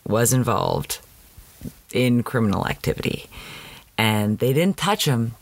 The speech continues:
because they had connections to Guzman, and they wanted to use the C I. Uh, by C I, I'm meaning criminal informant, to get closer to Guzman. So, unfortunately, something happened, and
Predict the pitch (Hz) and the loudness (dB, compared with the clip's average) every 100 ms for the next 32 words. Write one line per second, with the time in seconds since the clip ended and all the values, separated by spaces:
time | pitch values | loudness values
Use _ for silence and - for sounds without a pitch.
0 | _ 120 127 117 110 98 113 104 87 - | _ -2 2 2 2 2 0 0 0 0
1 | 110 - - - - 151 143 107 - 78 | 0 0 -4 -6 0 2 2 2 -2 0
2 | 82 107 113 117 113 - 120 117 110 123 | 0 2 2 2 2 0 2 2 2 0
3 | - - 120 113 117 131 - - 131 135 | 0 2 2 2 2 2 0 0 2 4
4 | 147 147 - 170 151 127 143 135 131 - | 4 2 2 2 2 2 2 2 2 2
5 | 131 123 120 104 - 101 82 - - - | 2 4 2 0 0 0 0 -4 -8 -12
6 | - - - - - 120 127 - - 113 | -12 -14 -10 -4 0 0 0 0 -2 -2
7 | 113 123 151 131 98 - - - - _ | -2 0 2 2 0 -8 -18 -20 -20 _
8 | - - 160 135 127 127 127 - - - | -2 0 2 2 4 4 2 0 -4 0
9 | 135 127 - 180 185 - 151 123 117 110 | 2 0 0 2 2 2 2 2 2 2
10 | 104 107 - - - - _ - - _ | 2 0 -6 -20 -20 -20 _ -20 -20 _
11 | - - 165 165 151 139 110 104 - 78 | -4 0 0 0 0 2 2 0 -2 0
12 | - - - - - - _ - 113 113 | -2 -4 -10 -20 -20 -20 _ -2 2 2
13 | 107 107 90 | 2 0 0